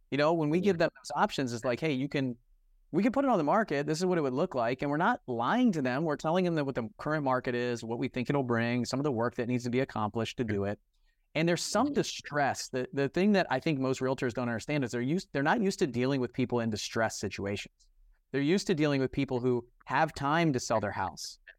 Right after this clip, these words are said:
Speaker 1: They don't care if it sits on the market for a couple months. They have the money to fix it up a little bit. They have the patience. They don't mind showings. They don't, they don't mind sitting down and reading documents and taking those times.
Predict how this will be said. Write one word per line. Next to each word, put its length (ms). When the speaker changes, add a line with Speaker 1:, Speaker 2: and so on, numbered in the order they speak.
Speaker 1:
They 180
don't 340
care 260
if 120
it 80
sits 220
on 80
the 60
market 300
for 120
a 60
couple 240
months. 240
They 100
have 260
the 80
money 400
to 80
fix 320
it 80
up 140
a 40
little 200
bit. 240
They 100
have 200
the 80
patience. 540
They 100
don't 160
mind 300
showings. 600
They 120
don't, 220
they 80
don't 160
mind 280
sitting 260
down 220
and 160
reading 300
documents 580
and 120
taking 280
those 160
times. 380